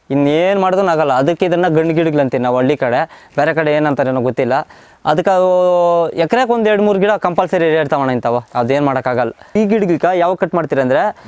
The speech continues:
ಹೆಣ್ಣು ಗಿಡಗಳಿಗೆ ಇದನ್ನ, ಆ, ಗೊಲೆ ಬಿಟ್ಟು ಇನ್ನೇನು ಫೈನಲ್ ಟಚ್ಚು ಈ ಥರ, ಈ ಥರ ಬರ್ತೈತೆ ಕೊನೆಗಿಲ್ದಲ್ಲಿ,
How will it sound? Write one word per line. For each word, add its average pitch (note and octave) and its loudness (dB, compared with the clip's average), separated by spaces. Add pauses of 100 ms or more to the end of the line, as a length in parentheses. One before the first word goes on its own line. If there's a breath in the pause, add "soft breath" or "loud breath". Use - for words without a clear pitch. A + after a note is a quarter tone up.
(200 loud breath)
ಹೆಣ್ಣು F3 0
ಗಿಡಗಳಿಗೆ E3+ 0
ಇದನ್ನ, C3+ 0 (640 loud breath)
ಆ, D3 0
ಗೊಲೆ E3+ 0
ಬಿಟ್ಟು A3 -2 (120)
ಇನ್ನೇನು F#3 0
ಫೈನಲ್ G#3+ 0
ಟಚ್ಚು G#3+ 0 (120)
ಈ F3 0
ಥರ, F#3 2 (400)
ಈ D#3+ 2
ಥರ F3+ 0
ಬರ್ತೈತೆ C#3+ -2 (140)
ಕೊನೆಗಿಲ್ದಲ್ಲಿ, D#3 2